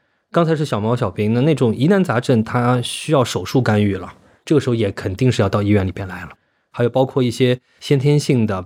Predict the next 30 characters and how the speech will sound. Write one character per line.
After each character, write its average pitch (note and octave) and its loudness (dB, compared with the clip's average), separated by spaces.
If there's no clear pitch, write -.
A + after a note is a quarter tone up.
神 B2 0
经 D3+ 4
性 E3+ 2
的 G#2 4
一 G2+ 0
些 G#2+ 0
疾 G2+ -2
病， G#2 0
一 C3 0
般 C#3 2
你 A#2+ 0
都 A#2+ -2
会 A#2 2
建 A2 0
议 G2+ -2
他 G2+ -6
们 G#2 2
到 G2+ 0
实 - -4
体 - -12
的 G2+ -6
医 A2 -4
院 A#2+ 4
来 F#2+ -2
进 G2+ 0
行 G2 -2
一 F#2+ 2
些 G2 0
就 G2+ -2
诊。 - -8